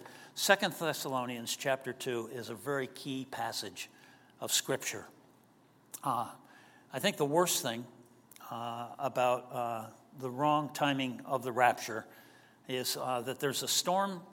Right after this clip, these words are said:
coming that's gonna affect the whole world, and, uh, it's Satan's last-ditch attempt to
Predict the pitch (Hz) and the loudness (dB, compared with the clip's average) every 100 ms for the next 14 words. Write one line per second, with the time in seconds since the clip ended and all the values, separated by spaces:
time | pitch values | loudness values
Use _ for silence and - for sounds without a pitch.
0 | - 170 127 123 123 - 139 127 113 - | 0 2 2 0 -4 -2 0 0 -2 -6
1 | - 127 - 139 - - 202 220 135 101 | -4 0 4 4 2 4 6 6 6 2
2 | 113 - - - - - - - 131 123 | 0 -6 -20 -20 -20 -20 -16 -6 -4 0
3 | 120 117 117 143 135 - - 202 - 151 | 4 4 2 -2 0 2 2 0 -2 -6
4 | 151 139 165 175 147 123 - - - _ | 0 4 4 2 -6 -12 -20 -20 -20 _
5 | 170 151 127 - 156 151 - 139 117 | -6 -4 -6 -2 0 0 0 0 0